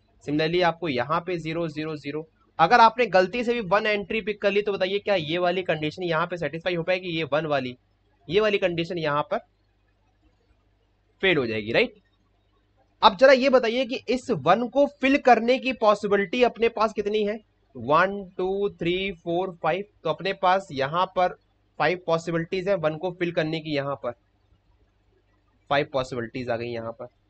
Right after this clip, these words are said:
मान लो भाई मैंने यहाँ पे वन को फिक्स कर दिया, तो ऑब्वियस सी बात है इस रो में और इस कॉलम में वन तो दोबारा रिपीट करेगा नहीं। अब फिर मैंने अपने पास यहाँ पर चॉइस बचती है ये वाली, ये चार एंट्री बचती है अपने पास अब इस केस में।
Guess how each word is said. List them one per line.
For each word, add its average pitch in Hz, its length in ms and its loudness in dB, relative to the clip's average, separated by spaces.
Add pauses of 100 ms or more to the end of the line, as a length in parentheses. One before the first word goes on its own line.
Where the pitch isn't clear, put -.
(520)
मान 185 200 6
लो 233 80 4
भाई 233 120 4
मैंने 220 220 0
यहाँ 208 160 4
पे 214 100 0
वन 185 200 0
को 208 100 -4
फिक्स 185 240 -4
कर 139 160 2
दिया, 107 220 -6 (1080)
तो 160 60 0
ऑब्वियस 165 320 4
सी 254 100 -4
बात 233 240 4
है 247 100 -4 (880)
इस 208 260 -2
रो 175 280 2
में 233 220 2
और 202 260 2
इस 196 180 -2
कॉलम 190 280 4
में 208 120 -2
वन 170 180 0
तो 190 80 -4
दोबारा 175 260 2
रिपीट 165 260 -4
करेगा 196 320 2
नहीं। 196 140 -6 (880)
अब 180 200 2
फिर 254 160 4
मैंने 226 280 0 (320)
अपने 185 320 -4
पास 190 460 2
यहाँ 147 360 2 (140)
पर 180 160 0 (180)
चॉइस 165 280 -2
बचती 156 260 -6
है 175 60 -2
ये 127 160 -2
वाली, 104 340 -6 (240)
ये 160 200 -2
चार 165 280 2
एंट्री 147 400 -2
बचती 127 260 -8
है 117 40 -6
अपने 110 120 -6
पास 107 200 -10
अब 104 80 -16
इस 104 120 -20
केस 104 280 -20
में। 107 80 -20